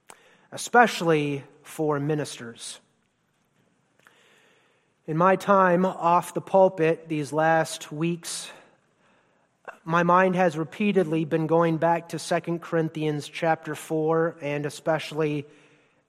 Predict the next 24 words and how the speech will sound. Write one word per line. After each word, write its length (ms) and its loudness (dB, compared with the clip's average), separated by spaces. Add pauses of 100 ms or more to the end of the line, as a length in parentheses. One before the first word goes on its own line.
that 260 -4
phrase, 680 0
"earthen 440 -2
vessels," 760 -8 (360)
from 540 -6
verse 280 -10
seven, 420 -8 (300)
because 520 -6 (720)
that's 320 2
what 160 2
we 180 -2
are. 360 -4 (1400)
That's 260 4
what 180 4
all 320 6
of 100 2
us 200 2
are, 540 2 (200)
and 360 -4 (840)
that's 280 0
what 140 0
I 200 2
am 260 -6
too. 320 -12